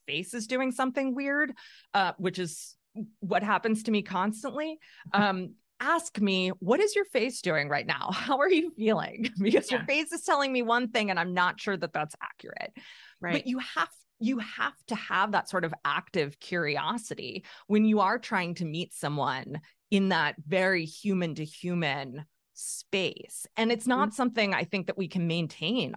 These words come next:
Speaker 1: all the time because it's a lot of work. But
Speaker 2: Yeah.
Speaker 1: anytime when we're trying to get closer to someone, when we're trying to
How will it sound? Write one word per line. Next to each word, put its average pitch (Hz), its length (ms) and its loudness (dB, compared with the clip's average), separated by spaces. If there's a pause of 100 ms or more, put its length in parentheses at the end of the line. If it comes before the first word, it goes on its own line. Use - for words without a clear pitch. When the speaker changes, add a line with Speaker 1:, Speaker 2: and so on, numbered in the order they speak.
Speaker 1:
all - 180 -2
the 160 80 -4
time - 360 -4
because 170 240 0
it's 180 120 -2
a 175 60 2
lot 165 280 2
of 156 160 -2
work. 170 460 0 (240)
But 202 140 2
Speaker 2:
Yeah. 214 80 4
Speaker 1:
anytime 240 380 2
when 196 140 4
we're 185 100 0
trying 180 840 2 (460)
to 180 480 2 (840)
get 214 240 0
closer 185 540 0
to 151 120 -4
someone, 143 560 -12
when 170 140 -6
we're 180 100 -4
trying 190 640 0
to 190 300 -4